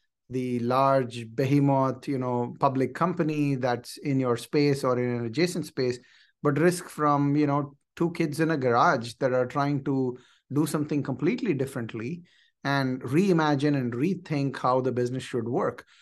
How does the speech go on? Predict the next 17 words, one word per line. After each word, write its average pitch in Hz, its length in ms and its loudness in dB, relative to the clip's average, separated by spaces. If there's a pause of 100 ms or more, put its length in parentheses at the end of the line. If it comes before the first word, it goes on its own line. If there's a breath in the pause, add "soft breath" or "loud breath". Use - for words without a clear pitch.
(220 soft breath)
So 151 580 6
the 147 140 2
way 185 420 2 (100)
I 147 160 2
like 190 280 0
managing 127 460 -4
that 110 200 -6
risk - 320 -4
is 123 300 0 (420 soft breath)
to 151 80 4
make 160 300 4
sure 170 400 2
that 131 420 -2 (480)
there 135 260 0
is, 143 420 2
you 147 120 -4
know, 127 300 -4